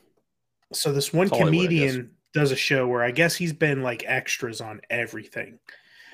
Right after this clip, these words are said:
Speaker 1: And he had, uh, uh, what's his name? Josh, Josh Peck.
Speaker 2: Yeah.
Speaker 1: On,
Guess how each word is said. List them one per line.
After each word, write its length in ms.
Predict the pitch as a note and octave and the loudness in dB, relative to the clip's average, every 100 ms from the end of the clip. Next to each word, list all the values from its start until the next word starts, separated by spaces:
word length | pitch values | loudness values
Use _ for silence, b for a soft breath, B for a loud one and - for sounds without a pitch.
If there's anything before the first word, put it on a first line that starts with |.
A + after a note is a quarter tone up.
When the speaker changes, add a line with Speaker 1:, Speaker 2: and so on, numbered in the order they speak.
| B _ C3 | B _ -2
Speaker 1:
And 240 | B2+ A#2 | -2 0
he 200 | D3 D#3+ | 0 0
had, 540 | - D3+ C#3+ C3 B2 | 2 4 4 4 0
uh, 800 | - C3 C3 A#2+ A2+ G#2 G2 G2 - _ _ - _ _ - - _ - | -2 0 2 2 0 -4 -6 -10 -16 _ _ -20 _ _ -20 -20 _ -12
uh, 260 | C3+ B2+ A#2 | -6 -6 -4
what's 240 | C3 D3 | -2 -2
his 160 | C3 B2 | -4 -6
name? 320 | B2 A2 G#2 - _ _ _ - | -8 -8 -12 -18 _ _ _ -12
Josh, 640 | - C#3 C3 A2 - - - | 0 4 4 4 -2 -6 -6
Josh 280 | - B2+ - - | -2 -2 -2 -2
Peck. 360 | B2+ - - _ _ _ _ _ _ _ _ | -2 -2 -10 _ _ _ _ _ _ _ _
Speaker 2:
Yeah. 180 | - G#2 - _ - | 0 0 0 _ -2
Speaker 1:
On, 420 | C#3 A#2 A2+ G#2 | 0 0 -2 -8